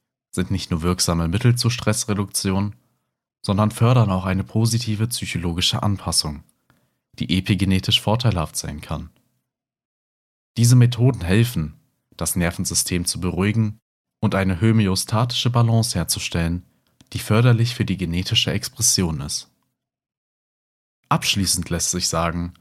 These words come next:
dass die Berücksichtigung psychologischer Aspekte in der Epigenetik uns nicht nur ermöglicht, unser Wohlbefinden auf einer tieferen genetischen Ebene zu beeinflussen, sondern auch zeigt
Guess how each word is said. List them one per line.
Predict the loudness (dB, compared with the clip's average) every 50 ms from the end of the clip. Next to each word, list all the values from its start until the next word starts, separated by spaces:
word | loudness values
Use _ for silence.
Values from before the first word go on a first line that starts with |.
| _ _ _ _ _ _ _
dass | -4 -2 0 2
die | 2 2
Berücksichtigung | 2 4 4 2 2 2 2 0 0 0 -2 -2 0 0 0
psychologischer | 0 -2 -2 -2 0 0 0 0 2 0 0 2 4 4 4
Aspekte | 4 4 2 0 0 -2 -2 0 0 0
in | 2 2
der | 0 0 2
Epigenetik | 2 2 2 2 0 0 0 0 0 0 0 -2 -4 -4 -6 -10 _ _ _ _ _ _ _ _ _ _ -8
uns | -4 -2 0 2 2
nicht | 2 2 2
nur | 2 2
ermöglicht, | 4 4 4 4 4 4 2 2 -2 -4 -6 -4 -6 -10 -14 -18 _ _ _ _ _ _ _ _
unser | -4 -2 0 0 0 0
Wohlbefinden | 0 0 0 0 0 -2 -2 -2 -4 -2 -2 -2 -2
auf | -2 -2
einer | -2 -2 0 0 -2
tieferen | -2 0 0 0 0 0 -2 -4 -4 -6 -6 -8 -10 -12
genetischen | -10 -8 -6 -6 -6 -4 -4 -4 -2 -2 -2 0
Ebene | 0 0 2 2 2 2 0
zu | -2 -4 -4
beeinflussen, | -2 -2 -2 -2 -2 -2 -4 -4 -4 -4 -2 -2 -2 -4 -4 -8 _ _ _ _ _ _ _ _ _ _ _ _ _ _ _ _ _ -20 -20 _
sondern | -4 0 2 4 6 6 4
auch | 4 2 -2
zeigt | -2 0 2 2 2 2 0 -4 -8 -16 -18